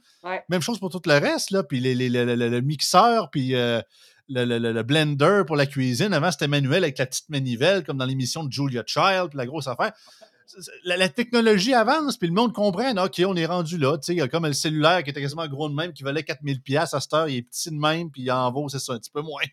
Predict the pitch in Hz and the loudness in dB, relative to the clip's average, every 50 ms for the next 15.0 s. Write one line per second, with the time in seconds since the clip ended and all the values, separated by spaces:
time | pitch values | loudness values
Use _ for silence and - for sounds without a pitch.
0 | _ _ - - - - - - _ - 139 127 196 147 147 156 165 165 160 139 | _ _ -20 -18 -16 -14 -14 -14 _ -6 -4 -4 -2 -4 -2 0 0 0 0 0
1 | - 165 160 - _ _ _ _ _ _ _ _ _ - - - - 185 - - | -2 -2 -2 -4 _ _ _ _ _ _ _ _ _ -12 -6 -2 0 0 2 2
2 | - 269 262 202 175 175 247 269 - - - 208 180 - - 262 269 - - 185 | 2 2 4 4 4 4 4 4 2 2 2 2 2 2 2 0 0 0 -2 -2
3 | 151 - 170 170 170 151 - 240 294 294 277 202 147 139 131 131 - - 160 160 | -2 0 0 0 0 0 0 2 2 2 2 2 2 0 -2 -2 -2 0 2 4
4 | 147 131 139 220 240 196 151 127 127 123 117 147 226 247 240 214 - - - 143 | 4 4 4 4 2 2 2 2 2 2 2 2 0 0 0 -4 -4 -2 0 2
5 | 131 131 123 120 113 113 170 214 185 143 127 123 - 196 180 180 196 233 233 - | 4 4 4 2 2 0 -2 -2 0 0 0 0 0 0 0 0 0 0 0 0
6 | - - 156 151 147 143 151 165 180 175 156 135 131 135 123 - - - - 190 | -2 -2 0 2 2 2 2 2 2 2 2 2 2 0 0 -2 -4 -4 -2 -2
7 | 240 240 - - _ _ _ _ _ _ - - - - 190 175 160 - - - | -2 -2 -4 -8 _ _ _ _ _ _ -6 -2 2 2 2 2 2 -2 -2 -2
8 | 226 214 262 269 262 220 185 170 156 147 143 185 233 208 175 143 165 175 147 139 | 2 4 4 4 4 6 6 6 6 4 4 4 4 4 4 4 2 4 4 4
9 | 131 123 170 214 190 - - 190 151 - - - 202 175 170 151 143 - 233 226 | 2 4 2 0 0 -2 -4 -10 -8 -6 -4 -2 0 0 0 0 0 0 0 2
10 | 214 190 175 135 131 123 151 175 185 185 160 143 - - - 220 233 208 - - | 2 2 2 0 2 2 4 4 4 4 2 -2 -4 2 6 6 6 6 6 2
11 | - - - 240 262 262 247 - - _ _ _ _ _ _ _ _ _ _ - | 0 2 2 2 2 2 0 -2 -6 _ _ _ _ _ _ _ _ _ _ -4
12 | 196 151 - - 165 170 160 147 156 208 208 - - 175 151 135 - - 226 233 | -4 -2 -2 -2 0 2 4 4 4 4 2 2 4 4 4 4 4 4 4 4
13 | 190 - - 240 247 - - 180 156 139 139 156 151 143 131 135 123 123 113 - | 4 2 0 -2 -2 -2 -2 -2 -2 0 0 2 2 2 2 0 0 -2 -4 -6
14 | - 156 135 120 127 123 120 139 175 165 147 143 139 131 - - 175 185 196 175 | -6 -6 -4 -2 -2 0 0 0 0 0 0 0 0 0 0 2 2 4 4 2